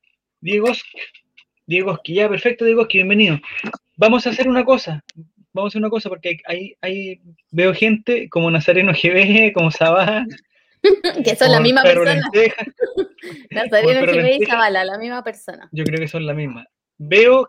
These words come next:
Speaker 1: que hay varios que son por primera vez, entonces les explico. Nosotros vamos a leer una pregunta. A ustedes le van a llegar solamente los colores que son las alternativas. No le van a llegar la respuesta, o sea, la, las alternativas. Y ustedes tienen que presionar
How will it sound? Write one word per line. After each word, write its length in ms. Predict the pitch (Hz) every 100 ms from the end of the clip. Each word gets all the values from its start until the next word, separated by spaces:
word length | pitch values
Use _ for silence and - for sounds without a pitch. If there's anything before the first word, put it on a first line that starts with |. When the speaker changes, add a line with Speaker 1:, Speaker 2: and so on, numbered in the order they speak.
| -
Speaker 1:
que 240 | 220 226 -
hay 180 | 170
varios 560 | 170 190 214 240 226 - -
que 100 | -
son 160 | 202
por 120 | 190
primera 280 | 185 185 156
vez, 80 | 139
entonces 280 | 143 170 180
les 100 | 180
explico. 480 | 175 196 - 131 - _ _ _ -
Nosotros 360 | 147 - 202 196
vamos 200 | 190 185
a 60 |
leer 200 | 165 175
una 120 | 196 196
pregunta. 540 | 190 208 180 - 135 -
A 80 | 156
ustedes 300 | 151 196 202
le 80 | 196
van 120 | 196
a 60 | 185
llegar 220 | 185 185
solamente 600 | - 233 240 240 240 254
los 140 | 220 -
colores 420 | 196 208 226 247
que 120 | 220
son 160 | 226 220
las 80 |
alternativas. 580 | 220 226 220 220 220 156
No 140 | 151 190
le 80 | 196
van 180 | 202
a 60 | 202
llegar 320 | 196 180 214
la 120 | 226 220
respuesta, 420 | 214 - 233 _ - -
o 40 |
sea, 140 | 156 202
la, 480 | 196 196 196 196 190 - _ - 165
las 100 | 175 170
alternativas. 640 | 180 180 185 190 139 _ _ - - - -
Y 100 | 156
ustedes 260 | 180 214
tienen 200 | 220 208
que 80 | -
presionar 420 | 165 165 185 202